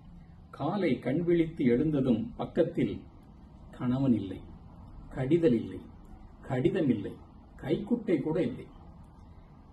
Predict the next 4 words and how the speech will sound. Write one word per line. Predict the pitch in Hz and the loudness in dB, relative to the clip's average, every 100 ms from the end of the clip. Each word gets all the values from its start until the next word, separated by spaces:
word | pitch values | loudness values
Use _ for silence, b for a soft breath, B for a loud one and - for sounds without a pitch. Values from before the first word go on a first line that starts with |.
| - - | -10 4
தீப்புண்களாக | 233 226 185 165 139 120 - 135 104 101 | 6 6 4 2 2 0 0 -2 -2 0
ஏன் | 127 226 - | 2 4 2
புண்கள் | 160 123 110 98 - - | 2 2 0 -4 -12 -8
இருந்தன? | 113 101 95 | -6 -6 -8